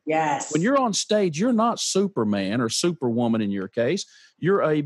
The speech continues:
Speaker 2: human being that's bringing your experiences and your capabilities to someone else that may borrow them,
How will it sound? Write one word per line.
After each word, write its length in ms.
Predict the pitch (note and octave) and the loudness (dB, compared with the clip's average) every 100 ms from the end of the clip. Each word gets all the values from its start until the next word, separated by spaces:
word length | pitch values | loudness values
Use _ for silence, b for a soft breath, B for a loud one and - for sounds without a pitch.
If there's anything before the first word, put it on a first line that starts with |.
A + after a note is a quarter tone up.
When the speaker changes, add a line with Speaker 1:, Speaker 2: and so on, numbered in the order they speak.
| D3+ | -4
Speaker 2:
human 380 | - G#3+ G#3+ G#3 | -2 0 2 2
being 340 | D3+ D#3+ D#3 | 2 2 2
that's 200 | C#3 A#2+ | 0 -2
bringing 420 | - C#3+ C#3+ C3 A#2 | -2 0 2 0 0
your 320 | A2+ E3+ G#3 | 0 0 0
experiences 880 | G3 - - F3 F3+ C#3+ - G#2+ G#2+ | -2 -6 -2 0 0 0 0 -2 0
and 220 | A2+ A#2 | 0 0
your 300 | A#2 E3 G#3 | 2 2 2
capabilities 1000 | G#3 - F#3+ F3+ D3+ E3 E3+ B2 A#2 A#2 b b b _ | 0 -2 -2 0 -2 0 0 0 -2 -2 b b b _
to 140 | B2+ | -2
someone 480 | A#2 - F3+ F#3+ E3+ | 0 0 2 2 2
else 180 | D#3 D3+ | 2 0
that 140 | G#2+ - | 0 0
may 300 | C3+ D3+ C#3+ | 2 2 0
borrow 500 | A2 C3+ D3 C#3 C#3 | 0 0 2 2 0
them, 320 | C#3 C#3 | 0 -2